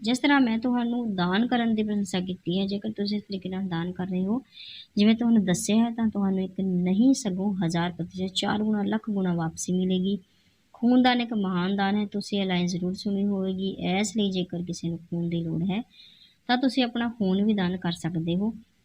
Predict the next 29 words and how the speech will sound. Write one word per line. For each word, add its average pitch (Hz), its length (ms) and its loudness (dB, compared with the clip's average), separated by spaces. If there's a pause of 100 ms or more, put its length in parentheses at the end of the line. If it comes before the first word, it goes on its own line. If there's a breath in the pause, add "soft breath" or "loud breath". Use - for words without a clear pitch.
ਪਰ 226 100 2
ਕਿਉਂਕਿ 247 300 0
ਖੂਨਦਾਨ 202 460 0
ਇੱਕ 220 120 2
ਮਹਾਨ 190 480 2
ਦਾਨ 220 200 6
ਹੈ, 220 100 4
ਅਜਿਹਾ 196 260 2
ਕੰਮ 208 280 0
ਕਰੋ, 202 220 -2
ਤੁਹਾਨੂੰ 202 400 -2
ਬਹੁਤ 170 240 -4
ਲਾਭ 180 180 -2
ਮਿਲੇਗਾ। 190 360 -2
ਮੈਂ 185 200 -2
ਤੁਹਾਨੂੰ 196 400 0
ਬਹੁਤ 190 180 -2
ਸਾਰੀਆਂ 175 380 -2
ਗੱਲਾਂ 165 220 -2
ਦੱਸੀਆਂ 202 420 0
ਹਨ, 196 80 2
ਮੈਂ 180 120 2
ਜਾਣਦੀ 190 520 0
ਹਾਂ 180 140 0
ਕਿ 165 120 -6
ਤੁਹਾਡੀ 185 460 -4
ਕਿਸਮਤ 175 440 -8
ਤੁਹਾਨੂੰ 175 380 -2
ਬਹੁਤ 185 300 -4